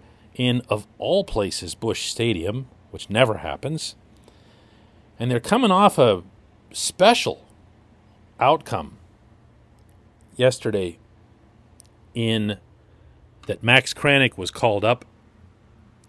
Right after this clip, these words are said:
for what was supposed to be a spot start. His major league debut ended up being one of the best major league debuts in the history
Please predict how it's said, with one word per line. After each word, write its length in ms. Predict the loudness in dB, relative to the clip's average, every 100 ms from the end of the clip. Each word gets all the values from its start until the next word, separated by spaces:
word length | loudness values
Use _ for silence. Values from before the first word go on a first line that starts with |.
| -16
for 180 | -2 0
what 180 | 2 0 _ _ -14
was 100 | -10
supposed 420 | -10 0 2 2 2
to 60 |
be 140 | -2 -2
a 60 |
spot 400 | -4 -6 -6 -6
start. 480 | -8 -4 0 0 -2 _ _ _ _ _ _ _ _ _ _ _ _ -20 -8
His 240 | -6 -4
major 320 | -2 0 0
league 240 | 0 -2 0
debut 440 | -2 0 0 2
ended 280 | 2 2 0
up 160 | 0
being 260 | -2 -4 -4
one 140 | -6
of 100 | -10
the 80 | -12
best 420 | -6 0 0 -2
major 320 | -10 -12 -8 -4
league 220 | -4 -4
debuts 600 | -6 -6 -6 -6 -6 -8 -10
in 160 | -6
the 200 | -4 -4
history 1000 | -6 -6 -6 -4 -10 -16 -16 -6 -4 -4